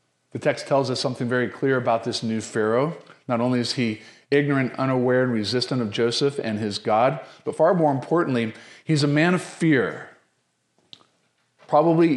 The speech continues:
even, uh, paranoid. In fact, the way fear often works itself out in a person's mind, uh, fear can easily become paranoia,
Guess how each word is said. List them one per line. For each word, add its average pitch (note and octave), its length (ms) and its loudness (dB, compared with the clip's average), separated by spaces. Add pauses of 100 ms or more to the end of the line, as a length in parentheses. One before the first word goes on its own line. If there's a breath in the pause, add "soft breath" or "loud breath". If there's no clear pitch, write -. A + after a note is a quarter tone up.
even, D3 360 0 (220 loud breath)
uh, A#2+ 260 4 (180)
paranoid. B2 760 0 (760)
In B2+ 80 -6
fact, D3 360 2 (220 loud breath)
the C3+ 60 0
way D3 160 4
fear D#3+ 340 2
often C#3+ 480 2 (200 loud breath)
works D3+ 420 2
itself D3+ 480 2
out C3 220 4
in C3 140 0
a A2 40 -6
person's D3 600 -2
mind, A#2+ 480 -2 (320 loud breath)
uh, A2 120 0
fear D3+ 340 2
can C3 300 -4
easily D3 360 2
become B2+ 480 -2
paranoia, C3 800 2